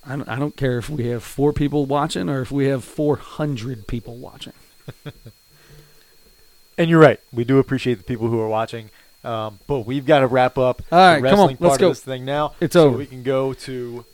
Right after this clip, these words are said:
Speaker 2: Butch Bradley from Las Vegas.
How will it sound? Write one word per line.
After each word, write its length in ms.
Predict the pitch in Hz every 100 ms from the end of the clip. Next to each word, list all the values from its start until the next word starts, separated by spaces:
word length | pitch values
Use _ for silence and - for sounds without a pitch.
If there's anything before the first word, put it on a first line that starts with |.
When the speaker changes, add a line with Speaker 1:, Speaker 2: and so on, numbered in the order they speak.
| 104
Speaker 2:
Butch 320 | 147 175 147
Bradley 640 | 131 139 139 127 139 135 135 131
from 480 | - 139 131 135 131
Las 340 | 117 120 -
Vegas. 680 | 110 113 104 107 98 - -